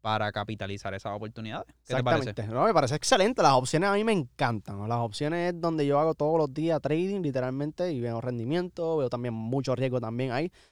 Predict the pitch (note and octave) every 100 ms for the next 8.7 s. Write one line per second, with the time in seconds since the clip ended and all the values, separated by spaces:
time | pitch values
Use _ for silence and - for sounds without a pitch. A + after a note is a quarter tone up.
0 | _ D3+ F#3 E3 C3 B2 - C#3 C3+ C#3
1 | C3+ A#2+ A2+ A2+ A#2+ - B2 B2 C3+ B2
2 | A2+ - - - - - C3 D#3 A3 A#3
3 | F#3+ B3 E3+ A2+ B2+ F#3+ D#3+ C3 - C3+
4 | F#3 F3 C#3+ D3 C#3+ C#3+ A#2+ C3 B2+ A#2+
5 | A#2+ A#2+ B2 B2 A2+ A2+ G#2 A#2 B2+ A#2
6 | G#2+ D3 D3+ C#3+ D#3+ E3 E3+ F3 F3 F#3
7 | C3 C3+ B2+ A#2+ B2+ C3 C3 C3 A2+ A#2+
8 | B2+ B2 F3+ E3+ E3+ E3 F3+